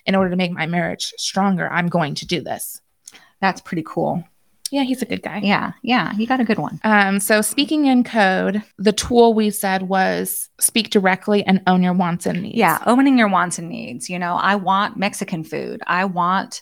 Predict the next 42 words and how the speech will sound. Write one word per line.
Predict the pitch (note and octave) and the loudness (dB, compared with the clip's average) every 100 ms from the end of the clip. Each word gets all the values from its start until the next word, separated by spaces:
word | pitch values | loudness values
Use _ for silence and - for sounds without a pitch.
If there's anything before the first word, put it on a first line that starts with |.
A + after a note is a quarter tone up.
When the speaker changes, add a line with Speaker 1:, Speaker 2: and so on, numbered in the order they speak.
| - | -8
Speaker 2:
to | - F#3 F3+ F3 F3 E3+ - - | -4 -2 0 -2 -2 -4 -8 -12
have | - F#3+ | -4 -2
you | G3 | -2
bring | F#3+ G3 F#3+ | 0 2 2
me | F#3 | 0
flowers. | - D#3+ F3 D3+ F#2+ F#2 D#3 - | 0 2 2 0 -4 -8 -10 -4
I | F3+ | -4
want | F3 D#3+ F3 F#3 - _ - - | -4 -2 -2 -2 -4 _ -14 -4
more | F#3+ F#3 | 0 0
hugs. | F#3 F#3+ E3 D#3 F3 - | -2 -2 -2 -2 -6 0
I | F3+ | 0
want | F3+ E3+ F3+ | 2 0 0
more | F#3+ F3+ | 0 -2
sex. | - F#3 D#3 D#3 - - - - - F#3 | 0 0 0 -2 -12 -16 -18 -20 -20 -6
Speaker 1:
Yeah. | F3+ | -4
Speaker 2:
I | F3+ | -2
want | F3+ F#3 - | 0 0 0
more | F#3+ F#3 F3+ | 0 0 0
affection." | F3 E3+ D#3+ - - - F#3 - | 0 -2 -4 -6 -6 -8 -10 -10
And | - G#3+ G#3 | -2 0 2
the | |
other | A3 E4 F#4 | 2 2 0
thing | C4+ G#3+ | 0 2
I | G3+ | 2
wanna | F#3+ F#3 | 2 0
say | - F3+ F3 | -2 -4 -4
is | - F3 E3+ E3+ | -2 -2 -2 0
that | D#3+ E3+ - | 2 0 -2
we | G3+ A#3+ | 0 4
need | C#4 C4+ | 4 4
to | |
thank | G3 - G3+ A3+ - | 2 2 2 2 0
our | F#3 | 0
family | - A3 D#4 A#3+ | 2 0 2 2
member | F3 D#3 E3 E3+ - | 0 -2 -2 -2 0
when | F#3+ F#3+ | 0 2
they | F#3 F3+ | 2 0
meet | F3 G#3+ A3+ - | 0 -2 -2 -4
the | F3 | -4
want | F3 E3+ D#3 F3+ | -2 -4 -4 -8
and | E3 F3 | -8 -6
need. | F3 D#3+ - | -6 -8 -12